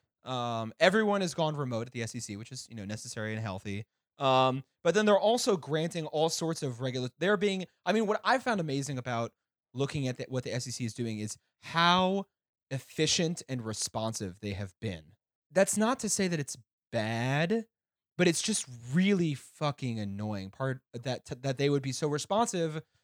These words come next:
um, to, like, the financial sector, but, like, something like the labor board would just be incredibly slow and inefficient at handling, uh, coronavirus and responding to it in an appropriate fashion. Like, the S E C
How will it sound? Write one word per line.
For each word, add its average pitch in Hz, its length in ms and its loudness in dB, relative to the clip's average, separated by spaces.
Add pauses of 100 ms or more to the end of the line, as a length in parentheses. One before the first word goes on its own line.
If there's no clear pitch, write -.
(220)
um, 135 440 0
to, 190 160 0
like, 156 300 2
the 143 80 -6
financial 165 400 0
sector, 120 540 -4 (280)
but, 135 120 2
like, 127 220 2
something 147 300 -2
like 131 160 -2
the 135 60 -8
labor 147 320 2
board 107 520 -4 (260)
would 135 120 -2
just - 280 -2
be 123 260 2
incredibly 135 600 2
slow 98 640 -2 (640)
and 143 120 2
inefficient 143 680 4
at 113 140 -2
handling, 110 600 -2 (340)
uh, 110 260 0
coronavirus 101 920 -4
and 113 140 -4
responding 107 480 -2
to 110 160 -6
it 101 100 -6
in 107 120 -10
an 104 100 -4
appropriate 101 480 -8
fashion. 98 360 -10
Like, 135 220 0 (240)
the 165 60 4
S 233 160 6
E 240 80 -2
C 185 380 0